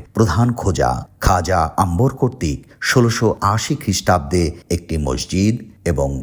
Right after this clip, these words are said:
একটি সেতু নির্মাণের উল্লেখ রয়েছে। তাছাড়া পার্সিয়ান ভাষায় লেখা একটি কবিতা দেখা যায় একটি ফলকে। মসজিদটির পূর্ব দিকে রয়েছে খাজা আম্বর শাহর সমাধি। আগে এখানে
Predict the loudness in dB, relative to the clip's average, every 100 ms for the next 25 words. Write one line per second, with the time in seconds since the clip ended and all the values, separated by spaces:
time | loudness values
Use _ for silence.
0 | -4 -4 -4 -6 -4 0 0 2 2 2
1 | 0 0 -2 -4 -8 -6 -4 0 0 0
2 | -4 -4 -8 -8 -12 -16 _ 0 0 2
3 | 2 2 2 0 0 0 2 2 0 0
4 | 2 2 0 0 0 0 0 -2 -2 -6
5 | -4 -4 -2 -2 -2 0 2 2 2 -2
6 | -2 0 0 0 -4 -8 -8 -6 -6 -8
7 | -4 -2 -4 -6 -8 -8 -16 _ 4 4
8 | 4 0 2 2 2 4 4 4 4 4
9 | 4 4 4 2 -2 -2 -4 0 2 2
10 | -2 0 0 2 0 0 0 0 -2 -4
11 | -2 0 -2 -6 -12 -14 -16 -4 -2 0
12 | -2 -2 0 2